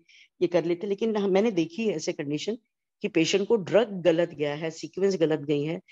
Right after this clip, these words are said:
patient immediate cardiac and इम-, ए-, failure में गया है। जैसे, अ, elephantiasis में कैसे body सूज जाती है, वैसे इतना massive सूजन रहता है, it's an allergic reaction। Many, many a time इसमें, अ, ड्रग एलर्जी रहती है या फिर,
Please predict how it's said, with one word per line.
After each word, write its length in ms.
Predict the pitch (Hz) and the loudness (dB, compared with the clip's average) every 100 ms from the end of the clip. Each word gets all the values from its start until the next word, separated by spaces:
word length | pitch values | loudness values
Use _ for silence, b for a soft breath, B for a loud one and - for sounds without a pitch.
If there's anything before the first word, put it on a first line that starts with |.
| B B B | B B B
patient 300 | 175 170 208 - | 0 4 2 2
immediate 460 | 214 233 277 247 294 | 4 6 6 4 0
cardiac 420 | - 208 196 202 | 0 0 0 2
and 100 | 196 | 0
इम-, 240 | 165 165 | 0 0
ए-, 260 | 165 151 151 143 | -2 0 -2 -2
failure 240 | 185 156 156 | -2 0 -2
में 160 | 160 | -4
गया 140 | 143 143 | -2 -4
है। 220 | 165 196 b b b b 170 | -4 -8 b b b b 2
जैसे, 380 | 196 196 302 | 2 4 4
अ, 600 | 277 185 - 156 170 160 - _ | 4 4 0 4 4 2 -4 _
elephantiasis 720 | 175 175 269 262 262 262 269 277 | 2 2 0 0 0 -2 -6 -8
में 100 | 262 | -4
कैसे 240 | 277 269 | -4 -4
body 260 | 220 190 220 | 2 2 2
सूज 240 | 220 202 | -4 -6
जाती 320 | 175 170 180 | -2 -2 -2
है, 140 | 190 240 _ _ _ _ - | -4 -8 _ _ _ _ 2
वैसे 200 | 202 285 | 2 2
इतना 420 | - 226 254 311 | -4 0 4 4
massive 280 | 269 262 254 | 4 2 0
सूजन 340 | 233 214 226 | 0 2 4
रहता 260 | 214 202 214 | 4 2 4
है, 160 | 214 | 2
it's 160 | 208 220 | 2 0
an 60 | 196 | 2
allergic 400 | 160 156 202 214 | 2 2 -2 -2
reaction। 420 | 208 190 - 277 _ _ _ _ _ | 0 0 -4 -12 _ _ _ _ _
Many, 220 | 180 180 185 | 0 0 2
many 440 | 185 196 262 285 | 2 2 0 -2
a 60 | 254 | -2
time 220 | 226 254 | -4 -4
इसमें, 500 | 226 220 220 220 214 | -8 -4 0 0 0
अ, 260 | 170 170 | 0 0
ड्रग 360 | 160 160 185 214 | 0 2 2 4
एलर्जी 360 | 214 196 180 202 | 2 0 -2 -4
रहती 340 | 185 180 190 | -6 -6 -4
है 120 | 202 | -2
या 120 | 190 | -2
फिर, 240 | 175 185 | -2 -4